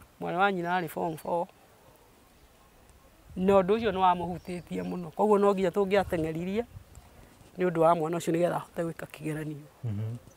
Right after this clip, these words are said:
Speaker 1: Na andũ mauga anine ciumia ithatũ. Tũkĩmera aca.
Speaker 2: Anine cigana?
Speaker 1: Ciumia igĩrĩ. Na no kwĩhinyĩrĩria.
Speaker 2: Mhm.
Speaker 1: Rĩu tũkĩona tũharakire nĩ ũndũ wa mũirĩtu ũcio.
Speaker 2: Mhm.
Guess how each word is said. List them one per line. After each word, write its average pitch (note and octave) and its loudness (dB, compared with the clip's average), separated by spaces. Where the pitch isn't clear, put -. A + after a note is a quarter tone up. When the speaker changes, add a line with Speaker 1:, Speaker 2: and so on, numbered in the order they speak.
Speaker 1:
Na F3 12
andũ F#3+ 6
mauga E3+ 10
anine F3+ 6
ciumia D#3+ -2
ithatũ. D#3+ -8
Tũkĩmera F3+ -6
aca. - -14
Speaker 2:
Anine A2+ 4
cigana? G#2 -4
Speaker 1:
Ciumia F3 -4
igĩrĩ. D3 -8
Na E3 -2
no F#3+ 2
kwĩhinyĩrĩria. D#3 -6
Speaker 2:
Mhm. A2 -8
Speaker 1:
Rĩu G3+ 0
tũkĩona G3+ 2
tũharakire F#3+ 2
nĩ F3 2
ũndũ D3 -2
wa D#3 2
mũirĩtu D#3+ -4
ũcio. - 12
Speaker 2:
Mhm. G#2+ -4